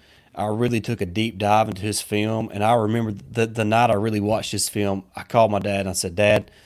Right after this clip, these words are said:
you have to watch film on a guy named Caleb Downs. He's the best high school football player I've seen since Will, Will Anderson, and he is gonna be a thing whether he plays at Alabama or Georgia or Ohio State."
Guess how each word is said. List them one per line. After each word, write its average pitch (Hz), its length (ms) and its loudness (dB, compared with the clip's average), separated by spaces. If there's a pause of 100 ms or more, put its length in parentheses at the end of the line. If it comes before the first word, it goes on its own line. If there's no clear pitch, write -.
(340)
you 92 140 -6
have 98 120 -4
to 113 60 -6
watch 120 280 2
film 113 260 0
on 104 120 0
a - 20 -2
guy 104 180 0
named 101 200 -4
Caleb 104 280 0
Downs. 98 380 -2 (320)
He's 101 180 -6
the - 100 -12
best 107 340 0
high 117 140 6
school 127 220 -2
football 107 300 -4
player 110 260 0
I've 98 100 -2
seen 107 240 -2
since 104 240 -6
Will, 117 320 0
Will 113 280 2
Anderson, 101 500 -2 (600)
and 98 260 -2
he 117 220 0
is 101 100 -2
gonna 104 240 -2
be 107 160 0
a 101 60 2
thing 107 420 -2
whether 101 200 -2
he 104 100 -2
plays 104 340 0
at 104 60 2
Alabama 104 500 2
or 92 140 -4
Georgia 101 380 0
or 98 40 -2
Ohio 98 320 2
State." 85 380 -6